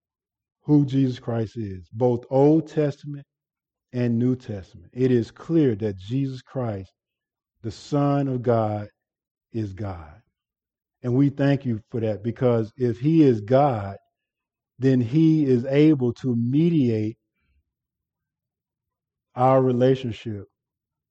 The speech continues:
with God the Father. And we, we are truly grateful for that. And I pray, Father, that your people,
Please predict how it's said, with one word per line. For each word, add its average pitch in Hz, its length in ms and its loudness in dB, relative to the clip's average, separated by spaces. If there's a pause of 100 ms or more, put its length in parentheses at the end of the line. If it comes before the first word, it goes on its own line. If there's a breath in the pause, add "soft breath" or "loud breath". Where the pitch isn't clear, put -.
(600)
with 110 160 -8
God 104 260 -8
the 95 60 -16
Father. 101 300 -10
And 120 80 -4
we, 147 200 4
we 135 220 0
are 120 100 2
truly 160 380 -2
grateful 127 580 -2
for 104 100 -18
that. 90 220 -16 (880)
And 123 100 -2
I 120 80 0
pray, 147 260 4
Father, 135 420 2
that 113 280 -2 (880)
your 139 260 4
people, 143 520 -4